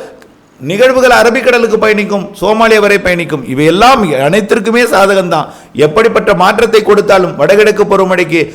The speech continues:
சாதகமான அமைப்பாகத்தான் இருக்கும் என்பதில் மாற்றமில்லை. ஆக மாலை இரவு இடிமழை பொழிவு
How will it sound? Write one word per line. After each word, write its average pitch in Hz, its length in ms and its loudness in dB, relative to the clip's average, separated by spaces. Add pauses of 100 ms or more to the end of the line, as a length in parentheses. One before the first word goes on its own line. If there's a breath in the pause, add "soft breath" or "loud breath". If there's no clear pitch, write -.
(260 loud breath)
சாதகமான 202 680 2 (120)
அமைப்பாகத்தான் 190 760 -2 (460 loud breath)
இருக்கும் 185 360 0
என்பதில் 165 360 -2
மாற்றமில்லை. 143 500 -4 (500 soft breath)
ஆக 175 240 2
மாலை 185 280 2 (100)
இரவு 185 180 4 (100)
இடிமழை 185 380 2
பொழிவு 180 240 2